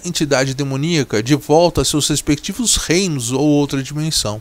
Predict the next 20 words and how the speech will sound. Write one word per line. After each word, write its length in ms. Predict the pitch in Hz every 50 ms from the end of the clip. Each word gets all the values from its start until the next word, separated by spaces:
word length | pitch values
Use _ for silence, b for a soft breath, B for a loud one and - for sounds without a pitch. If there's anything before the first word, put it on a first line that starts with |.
| -
Dependendo 540 | - 139 127 - 135 135 143 160 185 202 190
do 80 | 180 196
demônio 540 | 208 202 180 175 196 214 220 220 233 254 -
que 320 | - - 143 127 - - 135
gerou 560 | 113 123 139 135 135 156 175 185 180 - -
o 80 | 135
cambion, 460 | 120 - 131 123 127 127 147 170 202 233 - -
cambions 540 | - 143 143 143 156 165 190 208 - - - -
normais 680 | - 139 156 175 175 160 165 185 185 165 147 127 - -
não 320 | 135 139 160 185 202 190 - - - _ - -
podem 240 | 175 175 160 160
banir 420 | 156 156 151 143 139 160 180 170 135
demônios 460 | 120 123 123 123 127 131 131 131 139
iguais 480 | 151 147 131 135 147 151 143 135 123 143
ou 80 | 147
superiores 580 | - - 156 147 156 135 135 151 165 165 139 135
a 80 | 143
cavaleiros 560 | 135 - 131 131 139 135 120 117 117 120 120 113
do 120 | 110 123
inferno. 580 | 123 120 - - - 104 107 110 - 110 110